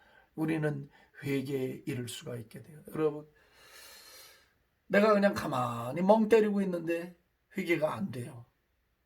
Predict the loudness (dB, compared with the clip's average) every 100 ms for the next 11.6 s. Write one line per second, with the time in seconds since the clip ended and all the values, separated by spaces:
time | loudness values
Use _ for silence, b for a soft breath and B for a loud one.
0 | _ _ _ _ _ _ _ _ _ -8
1 | -2 0 0 -2 -4 -6 -8 -8 -12 -14
2 | _ _ _ -2 0 0 -2 -6 -4 -2
3 | -2 -4 -6 0 6 8 8 6 2 0
4 | -2 -4 -6 -8 -4 -4 -4 -8 -8 -4
5 | 0 2 4 2 4 4 4 -2 -12 _
6 | _ _ _ _ _ _ _ -16 -16 _
7 | _ _ _ _ -4 0 2 4 6 6
8 | 8 6 6 -2 _ _ _ _ _ _
9 | _ _ _ _ _ _ 0 4 8 10
10 | 10 6 6 6 6 6 6 2 0 0
11 | 0 -2 -2 2 4 4